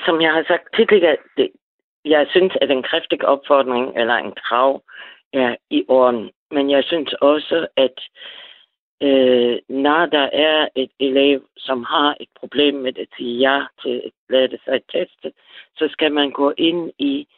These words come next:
øh, en vurdering individuelt. Hvad er det for en børn? Hvad er det for en baggrund? Øh, hvor, hvad betyder det for det her, øh, barn, og også for klasse, hvis, hvis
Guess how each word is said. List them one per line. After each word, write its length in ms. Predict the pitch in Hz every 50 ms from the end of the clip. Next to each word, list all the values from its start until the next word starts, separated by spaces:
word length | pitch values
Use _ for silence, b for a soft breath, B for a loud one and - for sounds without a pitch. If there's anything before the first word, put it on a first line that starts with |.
| _ _ _ _ _ _ _ _ _ -
øh, 260 | 143 139 131 127 113
en 160 | - 139 139 127
vurdering 580 | 143 143 143 151 151 147 151 147 135 147 - - _
individuelt. 840 | 156 151 165 160 - 147 139 135 131 123 131 135 135 131 117 98 - - -
Hvad 200 | - 143 139 139
er 180 | 110 113 139
det 140 | 135 156 143 -
for 80 | - -
en 140 | 135 - -
børn? 300 | - 139 123 127 127 - 95
Hvad 120 | 120 135
er 100 | 135 131
det 140 | - 139 - -
for 80 | 131
en 120 | 135 127 120
baggrund? 640 | - 120 120 127 131 - - - 131 127 127 - - B B B B B B B B B B B B B _ -
Øh, 540 | 147 139 135 131 127 127 131 127 123 - 139
hvor, 640 | 147 147 147 147 147 147 147 147 - - - - _ _ _ - - -
hvad 140 | 160 151
betyder 420 | - 170 - - - 190 180 175 160
det 200 | 147 143 139 - -
for 60 | 147
det 220 | 147 - 143 143 147
her, 220 | 160 151 147 - - _ _ _ _ _ _ -
øh, 500 | - 139 147 147 143 151 156 156 147 135 113 107 _ _ _ _ _ - _
barn, 360 | - 151 131 143 147 147 151
og 200 | - - 113 110
også 240 | 135 - - - - -
for 100 | - - -
klasse, 440 | - - 139 135 139 - - 156 147
hvis, 200 | - 151 - - _ _ B B B B B B B _
hvis 120 | - 147